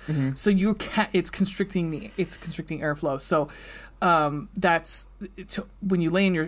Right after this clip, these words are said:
Speaker 2: chest,
Speaker 1: Mm-hmm.
Speaker 2: uh, in your stomach, is you're, you're already opening that up a little bit easier, you
Speaker 1: Yeah.
Speaker 2: know, a little bit wider. So that way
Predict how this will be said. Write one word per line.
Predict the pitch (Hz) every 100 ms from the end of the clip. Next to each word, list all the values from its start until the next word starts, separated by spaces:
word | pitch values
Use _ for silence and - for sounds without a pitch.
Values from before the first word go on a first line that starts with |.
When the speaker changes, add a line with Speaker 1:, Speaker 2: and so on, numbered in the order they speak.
| -
Speaker 2:
chest, | - - 190 160 170 - - - - - - -
Speaker 1:
Mm-hmm. | 143 151
Speaker 2:
uh, | 160 143
in | 175
your | 151
stomach, | - 165 151 151
is | 156 160
you're, | - - 196
you're | 196 180 - - - -
already | 180 208 196 180
opening | 185 180 170 156
that | 147 135
up | 135
a |
little | 143 143
bit | 139 -
easier, | 202 165 139 -
you |
Speaker 1:
Yeah. | 180
Speaker 2:
know, | 147
a | 143
little | 147
bit | 147
wider. | 151 143 131 151
So | -
that | 156 165
way | 147